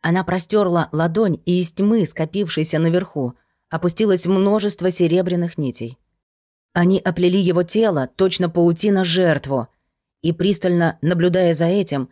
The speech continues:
Иктоми видела, как от боли покорённый, но не покорившийся бог дрогнул. «Слушайся только меня». Паутина впилась в его плоть, вошла под кожу.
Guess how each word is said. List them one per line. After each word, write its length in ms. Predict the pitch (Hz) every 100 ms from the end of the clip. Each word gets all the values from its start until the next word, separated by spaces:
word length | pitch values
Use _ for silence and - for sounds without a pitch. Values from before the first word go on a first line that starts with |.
| _ _
Иктоми 440 | 175 - 190 185
видела, 600 | 175 170 208 151 135 117 131 _
как 220 | 143 147
от 100 | 156
боли 280 | 147 170 156
покорённый, 920 | 156 147 156 160 202 175 143 127 120 _ _ -
но 100 | 175
не 140 | 180
покорившийся 800 | 170 175 170 170 165 - 156 -
бог 500 | 156 143 185 175 - _
дрогнул. 640 | 139 143 135 117 123 120 - _ _ _ _ _ _ _ _ _ _ _ _ _
«Слушайся 960 | - - 185 208 202 143 135 - 123 123 _ _
только 460 | - 170 175 165 160
меня». 500 | 156 147 143 123 104 _ _ _ _ _ _ _ _ _ -
Паутина 460 | 151 156 175 175 160
впилась 440 | - 156 165 165
в 60 | 135
его 260 | 143 156
плоть, 460 | 156 147 143 110 - _ _ -
вошла 340 | 151 160 175
под 220 | 175 175 -
кожу. 520 | 175 160 139 123